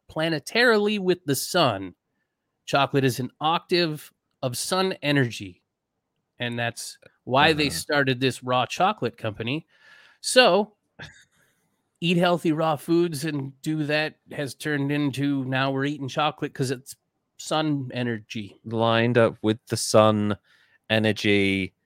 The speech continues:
Speaker 2: I, I feel like we're, like, three steps away from l-, reptiloids are ruling the world. <laughs> Like, already, when you hear shit like that, you're like, it's not a stretch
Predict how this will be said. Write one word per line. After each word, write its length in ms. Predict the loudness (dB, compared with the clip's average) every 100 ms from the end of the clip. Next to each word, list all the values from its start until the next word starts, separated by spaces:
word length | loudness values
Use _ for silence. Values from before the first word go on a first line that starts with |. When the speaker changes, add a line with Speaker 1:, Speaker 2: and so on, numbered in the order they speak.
| _ _ _ _ _ _
Speaker 2:
I, 120 | -10 -4
I 100 | -4
feel 280 | -2 -2 2
like 200 | 2 2
we're, 240 | 6 6
like, 400 | 6 4 2 -6 _ -20 -10
three 260 | 0 2 2
steps 380 | 0 -4 -4 -4
away 280 | 0 0 0
from 480 | -2 0 0 -4 -10 _ _ _ _ _ _ _ -12
l-, 320 | -8 -6 -8 -10
reptiloids 1200 | -2 -2 -2 -4 0 2 2 2 -2 -4 -6 -8 -12 _ -8
are 300 | -4 -2 -4 _ -6
ruling 360 | -2 0 -2 -4
the 80 |
world. 600 | -2 2 2 2 0 -4 -4
<laughs> 40 |
Like, 220 | -2 0
already, 520 | 0 2 4 2 2
when 140 | -2 -2
you 80 | -2
hear 200 | 0 -2
shit 260 | -2 -2
like 220 | -2 -4 -2
that, 220 | -4 -4
you're 120 | -6
like, 160 | -6 -6
it's 200 | -8 -10
not 480 | -6 -2 0 0
a 60 | -2
stretch 600 | -8 -8 -8 -8 -16 -18